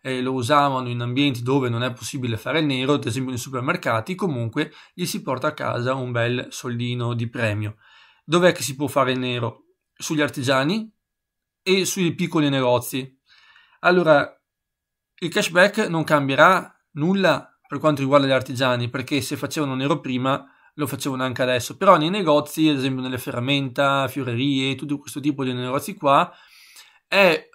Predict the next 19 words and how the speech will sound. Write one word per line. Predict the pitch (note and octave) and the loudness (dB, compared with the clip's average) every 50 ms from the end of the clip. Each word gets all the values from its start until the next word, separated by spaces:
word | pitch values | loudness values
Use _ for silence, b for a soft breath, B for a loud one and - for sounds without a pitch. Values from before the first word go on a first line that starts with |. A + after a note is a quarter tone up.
| _ | _
un | - F3 F3 E3+ | -8 -4 -4 -2
po' | D3+ F#3 F#3 F3 | 2 2 2 2
più | F3+ G#3 G#3 | 2 -2 -4
facile | - - F3+ D#3+ D3+ D#3 D#3 - F#3+ F3+ F#3+ F#3 | -2 2 4 6 6 6 4 0 -2 0 0 -2
che | F#3 F3+ D#3+ | 0 -2 -2
la | D#3 D#3+ | 0 0
gente | C#3+ C3 D3+ D3+ D3+ D3 C3+ D3 C#3+ B2+ | 0 0 0 0 2 0 -2 -4 -6 -6
cominci | - C#3+ C#3+ D3 D#3 D3 B2+ - | -4 -4 -2 -2 -2 -2 -2 -4
a | C#3 C3 | -6 -2
pagare | C3 C#3 C#3 C#3 C#3 C3 B2+ B2 | 0 2 4 4 4 2 2 -2
con | - C3+ | -2 -2
la | C3 C3 | -4 0
carta | - D3+ C#3+ B2+ C3 | 0 0 0 0 -4
di | B2+ C#3+ | -6 -6
credito | C#3 C#3+ C#3 C#3 B2+ B2+ | -4 -2 -2 -2 -2 -2
al | D#3 E3 | -2 0
bancomat | D#3 D3+ C#3 C#3 C#3+ C#3 E3+ E3+ E3+ F3 F3+ F3 F3+ | 2 2 2 2 0 -4 -4 -4 -2 -2 -4 -4 -6
se | - - - D#3 D3+ E3 | -8 -8 -4 -2 -2 -2
sa | E3 - - D#3 C3+ C3 C#3 D#3 D#3+ | -2 -2 0 2 4 4 4 4 2